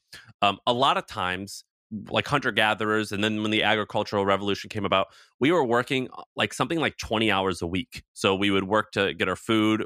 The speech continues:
we would work to, um, take care of our family a little bit, but it was a lot of leisure time. And I find that to be kind of interesting that when I look at, like, guys like an Elon Musk, but for the record, I agree with what that per-, that tweet said,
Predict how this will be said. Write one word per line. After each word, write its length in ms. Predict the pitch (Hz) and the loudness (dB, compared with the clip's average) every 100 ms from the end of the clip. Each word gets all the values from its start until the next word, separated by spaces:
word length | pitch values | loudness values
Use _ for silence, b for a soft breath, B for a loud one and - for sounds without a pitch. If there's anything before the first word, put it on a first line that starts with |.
| - | -2
we 100 | 95 | -2
would 120 | 92 | 0
work 260 | 98 95 - | 0 -2 -2
to, 320 | 98 92 - | 0 0 0
um, 400 | 87 85 82 80 _ _ - _ | 0 0 -2 -8 _ _ -14 _
take 160 | 143 123 | -2 0
care 160 | 117 | 2
of 100 | 110 | 2
our 100 | 98 | 0
family 360 | 87 110 107 110 | 0 0 0 0
a 80 | 107 | 0
little 160 | 107 | 0
bit, 200 | 101 107 - _ - | 2 0 -2 _ -2
but 160 | 110 123 | 0 2
it 40 | |
was 140 | 117 110 | 0 2
a 60 | |
lot 240 | 104 120 123 | 2 4 2
of 100 | 92 | 0
leisure 380 | 107 104 82 - | -4 -4 -8 -8
time. 300 | 92 80 95 _ b b b - | -6 -6 -10 _ b b b 0
And 380 | 110 110 107 107 _ _ - | 2 4 2 -2 _ _ 0
I 100 | 135 | 0
find 220 | 156 151 | 0 -2
that 100 | 143 | -4
to 60 | |
be 80 | 135 | -6
kind 200 | 117 131 | -4 -2
of 120 | 113 | 0
interesting 560 | 131 120 - 92 92 90 - | -2 -4 -6 -4 -4 -2 2
that 240 | 92 - _ _ | 2 2 _ _
when 140 | - 113 | 0 2
I 60 | |
look 260 | 104 123 135 | 2 0 2
at, 280 | 120 113 - | 0 0 0
like, 260 | 101 92 | 0 0
guys 280 | - 107 107 | 2 2 2
like 120 | 101 | -2
an 100 | 101 | -2
Elon 240 | 107 101 104 | 0 0 2
Musk, 280 | 120 107 - | 2 0 -4
but 80 | - | -8
for 100 | - | -2
the 80 | 156 | 0
record, 260 | 143 - 95 | 2 0 0
I 140 | 120 | 2
agree 300 | 131 104 104 | 0 -2 -4
with 140 | 120 107 | -4 -2
what 160 | 107 | -2
that 160 | 107 101 | -2 -4
per-, 120 | 95 - | -4 -2
that 160 | 98 | -2
tweet 240 | - 101 - | -4 -8 0
said, 240 | 123 98 | 2 2